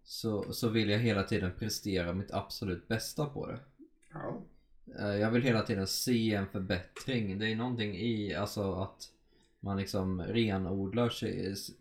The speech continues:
Speaker 1: sina förmågor.
Speaker 2: Men det
Speaker 1: Det är
Speaker 2: måste ju
Speaker 1: någonting med det som, som
Speaker 2: men det
Speaker 1: gör
Speaker 2: måste också vara skillnad på att prestera utifrån sin bästa förmåga och höra att man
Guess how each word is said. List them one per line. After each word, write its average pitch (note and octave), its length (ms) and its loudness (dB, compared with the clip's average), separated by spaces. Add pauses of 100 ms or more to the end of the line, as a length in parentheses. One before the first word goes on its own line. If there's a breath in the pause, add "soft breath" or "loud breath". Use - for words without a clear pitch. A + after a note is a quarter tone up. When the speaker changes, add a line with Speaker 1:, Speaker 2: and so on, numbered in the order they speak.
(500)
Speaker 1:
sina G2 600 2 (200)
förmågor. A#2 640 2 (160)
Speaker 2:
Men C#3 220 8
det D#3 80 8
Speaker 1:
Det D#3 60 8
är D#3+ 60 8
Speaker 2:
måste D#3 220 6
ju D#3+ 60 10
Speaker 1:
någonting A#2+ 180 4
med A#2+ 120 2
det A#2 160 2
som, G#2+ 320 -2
som B2+ 160 4
Speaker 2:
men C3+ 120 8
det C#3+ 60 8
Speaker 1:
gör D#3 100 8
Speaker 2:
måste D#3+ 260 4
också D#3+ 240 0
vara C3+ 220 4
skillnad C3 460 4
på G#2+ 320 2 (920 soft breath)
att - 280 -6
prestera E3 840 2 (180)
utifrån G#2+ 440 0
sin G#2 180 -2
bästa G2 320 -2
förmåga F2+ 560 -4 (1200)
och - 260 -6
höra G#2+ 540 0 (600)
att - 180 -10
man D#2+ 280 -6